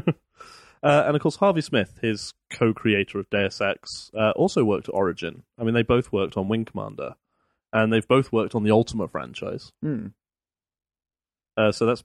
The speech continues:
Speaker 1: pretty, and as I said, both worked on System Shock. So it's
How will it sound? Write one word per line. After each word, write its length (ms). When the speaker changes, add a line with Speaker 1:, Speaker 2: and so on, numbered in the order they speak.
Speaker 1:
pretty, 260
and 200
as 140
I 80
said, 320
both 200
worked 220
on 100
System 360
Shock. 400
So 100
it's 280